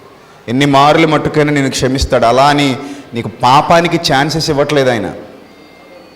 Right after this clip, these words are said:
అర్థమైందా? పాపం చేయటానికి ఛాన్సెస్ ఇవ్వట్లేదు ఆయన. ఇప్పుడు ఇది విన్న తర్వాత, "ఓహో, అన్నయ్య భలే చెప్పాడు, ఎన్నిసార్లైనా ఛాన్స్ ఉందట" అని అనుకొని మొదలెట్టి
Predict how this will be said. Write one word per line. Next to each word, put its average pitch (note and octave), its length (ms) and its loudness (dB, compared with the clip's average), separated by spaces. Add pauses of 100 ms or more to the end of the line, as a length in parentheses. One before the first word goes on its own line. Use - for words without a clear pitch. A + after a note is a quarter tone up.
(260)
అర్థమైందా? C#3 600 0 (840)
పాపం D3+ 420 2 (100)
చేయటానికి F3 480 0
ఛాన్సెస్ D#3+ 360 -2
ఇవ్వట్లేదు D#3 380 2
ఆయన. A#2+ 220 -2 (760)
ఇప్పుడు E3 200 2
ఇది F3 120 2
విన్న E3+ 180 2
తర్వాత, F#3+ 640 4 (100)
"ఓహో, C#3 440 2
అన్నయ్య D3 240 0
భలే C#3 220 2
చెప్పాడు, D3+ 440 0 (140)
ఎన్నిసార్లైనా D3+ 720 2 (120)
ఛాన్స్ D3 240 0
ఉందట" D3 260 0 (1040)
అని D#3+ 380 4
అనుకొని D#3+ 540 2
మొదలెట్టి D#3 580 2